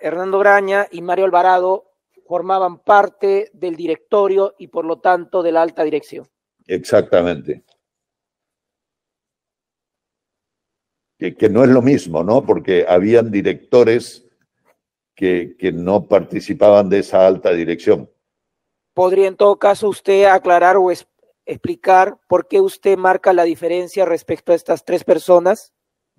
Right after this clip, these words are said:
Speaker 2: Porque esas tres personas eran ejecutivos y estaban en el día a día de la empresa. Los otros directores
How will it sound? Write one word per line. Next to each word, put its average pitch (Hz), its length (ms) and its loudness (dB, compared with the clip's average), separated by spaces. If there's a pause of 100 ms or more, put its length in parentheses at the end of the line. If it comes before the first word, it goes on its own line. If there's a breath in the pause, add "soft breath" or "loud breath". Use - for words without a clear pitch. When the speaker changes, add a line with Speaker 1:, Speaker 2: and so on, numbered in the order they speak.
(280)
Speaker 2:
Porque 117 340 2
esas 127 320 0
tres 135 240 2
personas 131 600 -2
eran 131 320 0
ejecutivos 110 1120 -2
y 95 160 -4
estaban 120 720 2
en 98 200 -8
el 92 180 -6
día 117 300 4
a 101 60 4
día 117 300 2
de 98 100 -2
la 92 120 0
empresa. 92 540 -4 (640)
Los 90 480 -2
otros 113 500 2
directores 110 960 0